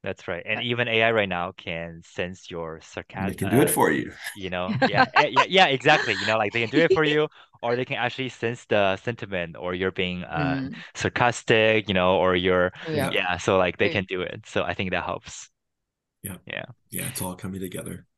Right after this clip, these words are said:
Speaker 1: Yes.
Speaker 2: Mm-hmm.
Speaker 1: Yes. So I think, you know, like, what we just touched based on the A I and, you know, we're being very, like, data focused. So, I mean, I think you also touched, you know, a bit of, like, how you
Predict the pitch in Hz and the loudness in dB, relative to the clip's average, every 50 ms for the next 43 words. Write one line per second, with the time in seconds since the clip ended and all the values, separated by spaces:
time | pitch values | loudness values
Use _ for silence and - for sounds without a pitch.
0 | _ _ _ - 98 - - - - - - 147 127 156 143 131 131 202 - - | _ _ _ -8 -8 -8 -8 -10 -14 -12 -10 -8 -6 -6 -6 -8 -8 -10 -12 -12
1 | - - - - - - _ - - _ - - - 147 135 135 135 - - 131 | -12 -12 -14 -18 -20 -20 _ -20 -20 _ -8 0 4 4 6 6 4 2 -2 -2
2 | 139 - - 175 185 170 135 123 113 110 110 107 107 101 95 98 101 101 104 98 | -2 0 0 -2 -2 -4 -6 -2 0 0 2 2 0 -2 -2 -2 -2 -2 -2 -4
3 | - 101 - - _ _ - - - 101 101 - - - - - 92 92 - - | -6 -10 -12 -14 _ _ -14 -10 -8 -8 -8 -8 -12 -10 -6 -6 -6 -6 -6 -6
4 | - - 90 90 90 90 90 95 73 92 90 90 82 80 82 82 82 85 85 82 | -4 -4 -2 -2 -2 -2 -2 -2 0 0 0 0 0 0 0 0 0 0 0 0
5 | 82 87 - - 85 85 82 82 80 80 80 80 - - 87 85 85 85 85 85 | -2 -2 -4 -4 -2 -2 -2 -2 -4 -6 -8 -10 -12 -10 -8 -6 -6 -6 -6 -6
6 | 85 - 90 87 82 80 92 87 85 87 90 85 85 80 78 _ _ - 92 87 | -8 -8 -8 -10 -8 -6 -4 -4 -2 -4 -4 -6 -8 -10 -12 _ _ -4 -4 -2
7 | 87 85 85 82 - - 87 85 - - - 90 82 82 82 - - - - - | -2 -4 -4 -6 -8 -8 -8 -8 -8 -8 -8 -8 -8 -8 -10 -12 -16 -18 -18 -20
8 | - - _ _ - - - 113 104 101 101 98 98 - - - - 117 110 110 | -20 -20 _ _ -6 0 2 4 6 6 6 4 2 -2 -6 -6 -4 -4 -2 -4
9 | 107 104 - _ _ _ _ _ - 110 104 - 143 151 139 123 117 117 107 - | -4 -6 -8 _ _ _ _ _ -8 -6 -4 -4 -4 -4 -2 0 0 0 0 0
10 | 123 110 - - 104 98 - - - - 95 _ _ - 98 98 92 90 90 80 | -2 -2 -2 -4 -6 -4 -6 -8 -14 -14 -16 _ _ -14 -12 -10 -10 -8 -8 -10
11 | 90 90 98 92 90 87 90 85 - - - - 90 92 90 90 87 90 90 87 | -10 -8 -8 -8 -8 -8 -10 -10 -10 -10 -8 -6 -6 -6 -6 -6 -6 -6 -8 -8
12 | 87 | -12